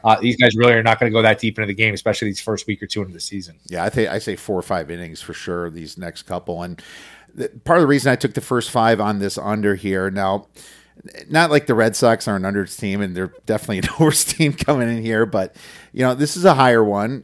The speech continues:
Speaker 2: Uh, it's at minus one twelve on a few sites right now, minus one twenty on DraftKings and a couple other.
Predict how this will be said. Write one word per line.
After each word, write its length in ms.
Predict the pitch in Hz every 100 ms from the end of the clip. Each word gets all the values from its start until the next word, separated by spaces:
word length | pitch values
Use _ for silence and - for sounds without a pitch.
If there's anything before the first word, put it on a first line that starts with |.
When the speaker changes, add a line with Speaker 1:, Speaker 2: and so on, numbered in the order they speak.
| -
Speaker 2:
Uh, 240 | 110 104
it's 380 | 90 110 - -
at 180 | 95 101
minus 340 | 107 110 104
one 160 | 113 107
twelve 640 | - 101 98 101 107 101 -
on 160 | 104 104
a 40 |
few 200 | - 110
sites 380 | - 104 101 -
right 180 | 104 95
now, 200 | 92 98
minus 320 | 101 98 -
one 120 | 101
twenty 380 | 90 95 98 101
on 100 | 101
DraftKings 520 | 98 95 - 101 95
and 100 | 92
a 40 | 92
couple 280 | 98 92
other. 280 | 92 90 98